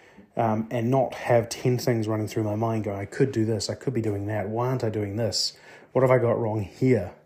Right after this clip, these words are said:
Which is really, really important, right? These are the little things that make a massive difference. And,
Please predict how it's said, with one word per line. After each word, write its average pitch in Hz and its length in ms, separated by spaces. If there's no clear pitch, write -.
Which 131 200
is 156 160
really, 185 360
really 147 320
important, 131 520
right? 113 240
These 151 180
are 160 40
the 147 60
little 135 240
things 127 260
that 120 100
make 120 200
a 113 40
massive 113 420
difference. - 600
And, 120 320